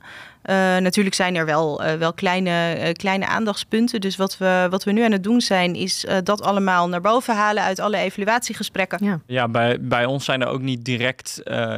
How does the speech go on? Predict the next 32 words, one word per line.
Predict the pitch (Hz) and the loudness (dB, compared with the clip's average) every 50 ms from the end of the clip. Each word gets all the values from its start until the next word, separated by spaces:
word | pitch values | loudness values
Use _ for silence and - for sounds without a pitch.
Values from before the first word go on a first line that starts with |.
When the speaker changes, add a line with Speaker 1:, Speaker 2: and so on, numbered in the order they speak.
| 110 110 | -6 -6
Speaker 3:
dingen | 117 117 127 120 123 120 117 | -2 -2 0 0 0 0 0
waarvan | 110 117 117 104 120 120 120 117 | 2 0 0 0 -2 -2 -2 0
we | 113 113 110 110 | 0 -2 -2 0
denken, | 113 113 113 110 - 110 | -2 -2 -2 -2 -4 -4
die | 107 113 | -4 -2
moeten | 113 117 120 - 123 117 117 | -2 -2 -2 -2 -2 0 0
nu | 120 123 120 | 0 0 -2
echt, | - - - 110 110 - - - - | -4 -4 -6 -8 -8 -8 -10 -6 -4
eh, | 107 104 107 107 107 104 - _ | -4 -4 -2 -4 -4 -6 -8 _
anders. | - - 120 127 139 139 151 170 160 - - - - _ _ - - - - - - - - - | -2 0 0 2 2 2 0 0 -2 -4 -8 -10 -12 _ _ -20 -20 -20 -20 -20 -20 -20 -16 -6
Wel | 101 107 107 110 113 | 0 2 2 4 4
is | 113 - | 2 0
het | - | -2
natuurlijk | - - - - 117 107 107 - | -4 -2 -2 0 -2 -2 -2 -2
zo | - 113 104 | 0 0 0
dat | 101 110 104 - | 0 0 -2 0
we, | 110 107 107 107 104 107 107 101 | 0 0 2 2 2 0 0 0
dat | - 104 - - | -2 -4 -4 -2
we | 104 104 | -4 -2
lessen | 101 104 107 107 - - 113 | -2 -2 -2 -2 -2 -4 -4
die | 107 107 101 | -4 -2 -2
we | 107 | -2
hieruit, | 104 104 107 107 104 104 104 104 - - - | -2 -2 -2 -2 0 -2 -2 -4 -4 -4 -4
eh, | 107 101 | -4 -2
nemen, | 101 104 107 107 107 107 104 | -2 -2 0 0 0 0 0
meenemen | 107 104 107 107 107 101 101 101 101 101 101 | 0 0 0 0 0 0 -2 -2 -2 -4 -4
in, | 104 104 107 107 104 | -4 -4 -2 -2 -2
eh, | 101 98 101 98 98 101 101 - | -2 -4 -4 -6 -6 -8 -10 -10
hoe | - 107 110 107 107 | -8 -6 -4 -2 -2
we | 104 98 101 98 104 107 104 113 | 0 0 0 -2 -2 -4 -6 -6
als, | 110 101 101 101 - - - | -4 -4 -4 -4 -4 -6 -6
eh, | 117 | -4